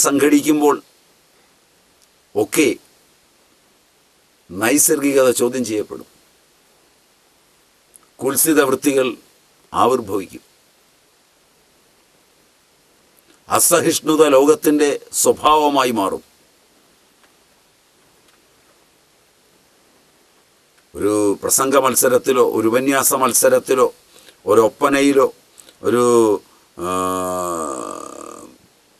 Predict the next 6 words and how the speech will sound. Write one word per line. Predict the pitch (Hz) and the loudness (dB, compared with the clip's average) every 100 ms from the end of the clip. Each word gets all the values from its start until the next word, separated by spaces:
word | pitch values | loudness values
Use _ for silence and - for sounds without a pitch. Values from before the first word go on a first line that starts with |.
| _ _ 80 | _ _ -2
വായ്പ്പാട്ടിലോ, | 104 143 - 139 135 139 113 - _ _ _ _ _ _ _ _ _ - | 0 0 2 0 0 0 0 -2 _ _ _ _ _ _ _ _ _ -16
ആ, | 69 82 87 - 104 104 | -12 -10 -10 -12 -14 -4
മൃദംഗത്തിലോ | 107 123 147 151 - 147 123 - _ 117 | 2 2 4 2 2 2 2 0 _ -4
തിമിലയിലോ | 117 135 147 151 139 117 - _ _ | -2 2 2 4 4 2 -2 _ _
ഭരതനാട്യത്തിലോ | - 101 139 147 139 135 139 147 131 101 - | -2 2 4 2 0 0 -2 2 0 0 -4
കുച്ചിപ്പുടിയിലോ | 113 - 151 160 151 147 143 | -6 -2 -2 -2 2 2 2